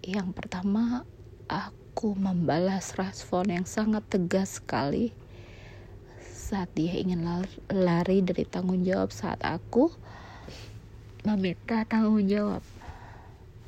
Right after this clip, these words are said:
Ya, tetangga sebelah rumah yang melakukan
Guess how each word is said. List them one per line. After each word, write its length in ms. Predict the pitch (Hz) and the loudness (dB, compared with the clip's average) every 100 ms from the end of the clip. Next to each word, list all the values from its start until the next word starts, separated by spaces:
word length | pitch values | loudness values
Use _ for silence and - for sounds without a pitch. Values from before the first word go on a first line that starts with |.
| - - - - - - - - | -18 -18 -16 -16 -18 -18 -18 -16
Ya, 160 | - 220 - | -12 -12 -12
tetangga 720 | - 196 - 170 185 175 156 - - - - - | -8 -4 0 2 4 4 2 -2 -10 -20 -20 -8
sebelah 480 | - - 175 185 - | -4 -2 -2 -2 -2
rumah 400 | 151 180 180 175 - - - - - - - - - - - - - - - - - | -2 0 -2 -4 -10 -18 -20 -20 -20 -20 -20 -18 -20 -16 -16 -16 -18 -20 -20 -20 -4
yang 160 | 190 | 0
melakukan 1120 | 185 180 185 - 190 - - 190 190 196 196 | 2 2 0 -4 -6 -4 -2 0 0 0 -2